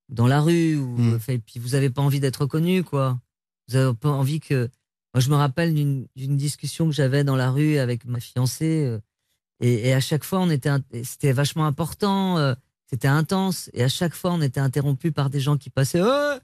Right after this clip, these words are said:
Speaker 1: Elie Semoun, oh,
Speaker 2: Hmm.
Speaker 1: eh, ça vous dérange pas qu'on fasse un selfie ? » Bah si, ça me fait chier, en fait, casse-toi.
Speaker 2: <laughs>
Speaker 1: Mais je peux pas le dire.
Speaker 2: Bah oui.
Speaker 1: Euh, je le fais parce que je suis hyper gentil, mais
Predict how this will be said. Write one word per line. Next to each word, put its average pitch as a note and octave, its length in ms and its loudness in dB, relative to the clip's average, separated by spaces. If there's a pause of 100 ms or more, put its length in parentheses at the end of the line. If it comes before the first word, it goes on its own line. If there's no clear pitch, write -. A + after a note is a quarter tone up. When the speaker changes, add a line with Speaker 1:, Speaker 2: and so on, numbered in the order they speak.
(280)
Speaker 1:
Elie B3+ 240 2
Semoun, D4 600 -2
oh, F#3+ 140 -4 (320)
Speaker 2:
Hmm. - 80 -6
Speaker 1:
eh, A3+ 200 -2 (280)
ça G3 160 0
vous A3 120 -4
dérange A3+ 340 -2
pas C#4 160 -4
qu'on B3 120 -4
fasse A#3 280 -4
un A3 60 -2
selfie ? » B3+ 580 -2 (440)
Bah B2+ 240 -2
si, F#3+ 220 -4
ça D3 120 -4
me C#3 60 2
fait D3 140 -2
chier, F3 280 -2
en C3+ 80 2
fait, B2+ 260 -4
casse-toi. D#3+ 540 -2
Speaker 2:
<laughs> - 200 0
Speaker 1:
Mais G#3+ 140 0
je A3+ 80 0
peux E3+ 120 2
pas G3 160 0
le F#3+ 60 -2
dire. F3 440 -2
Speaker 2:
Bah A2 220 0
oui. B2 100 0 (140)
Speaker 1:
Euh, A#2+ 260 -2
je B2 120 -2
le D#3 100 4
fais G3 260 -2
parce C#3+ 200 -8
que C3+ 100 -8
je A#2+ 40 -10
suis - 180 -10
hyper C#3 240 -2
gentil, E3 420 -2
mais C3+ 220 0